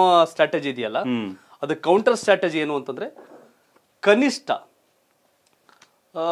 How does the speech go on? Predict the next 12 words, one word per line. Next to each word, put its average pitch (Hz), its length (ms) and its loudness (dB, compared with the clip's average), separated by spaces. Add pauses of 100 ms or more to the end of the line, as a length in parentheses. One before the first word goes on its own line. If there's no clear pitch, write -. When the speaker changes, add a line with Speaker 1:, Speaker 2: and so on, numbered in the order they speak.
(560)
Speaker 1:
ಒಂದ್ 196 460 4
ಹತ್ತು 196 440 2
ದಿನನಾರ 220 380 4
ಕುಮಾರಸ್ವಾಮಿ 180 480 0
ಪ್ರಚಾರ 165 300 2
ಮಾಡ್ಲೇಬೇಕು 165 540 4
ಗಟ್ಟಿಯಾಗಿ 143 360 2
ಚನ್ನಪಟ್ಟಣ. 135 420 -2 (180)
Speaker 2:
ಹ್ಮ್, 131 160 -2
ಹ್ಮ್. 104 220 -12 (720)
Speaker 1:
ಇಲ್ಲ 208 200 2
ಅಂತಂದ್ರೆ 143 600 2